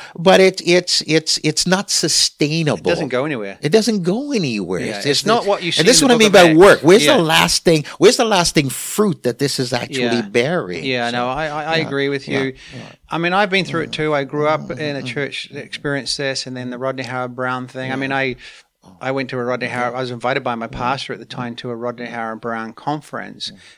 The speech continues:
Speaker 2: and he called me out in front of, I don't know, there was about three thousand people in this meeting, and I was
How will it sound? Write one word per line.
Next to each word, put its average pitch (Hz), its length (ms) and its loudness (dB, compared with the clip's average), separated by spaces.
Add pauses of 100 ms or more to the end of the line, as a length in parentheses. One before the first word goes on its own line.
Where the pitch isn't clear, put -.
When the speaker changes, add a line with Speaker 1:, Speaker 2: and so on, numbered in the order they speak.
Speaker 2:
and 139 100 -4
he 143 60 -6
called 185 260 -4
me 120 100 -4
out 127 200 -6
in 120 80 -14
front 127 340 -8
of, 120 240 -12 (320)
I 131 80 -10
don't 123 100 -10
know, 113 120 -8
there 110 80 -10
was 104 100 -12
about 113 140 -10
three 135 200 -8
thousand 117 380 -8
people 123 320 -12
in 110 60 -14
this 107 180 -14
meeting, 113 380 -10
and 110 80 -12
I 117 100 -8
was 113 200 -12